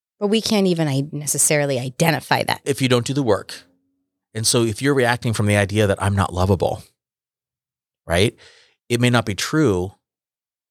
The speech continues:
Speaker 2: but you're using it as a way to protect you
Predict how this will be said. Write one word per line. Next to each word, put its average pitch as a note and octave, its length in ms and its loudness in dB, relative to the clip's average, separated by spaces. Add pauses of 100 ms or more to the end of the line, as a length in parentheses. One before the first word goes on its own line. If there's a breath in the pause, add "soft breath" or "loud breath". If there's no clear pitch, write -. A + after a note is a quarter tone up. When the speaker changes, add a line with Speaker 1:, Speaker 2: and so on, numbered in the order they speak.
(300)
Speaker 2:
but A2+ 340 0
you're A2+ 260 2
using A#2+ 520 0
it A2+ 100 -2
as G#2+ 120 0
a A2 40 -2
way G2+ 120 0
to F#2+ 80 -2
protect - 480 -2
you F2+ 220 -4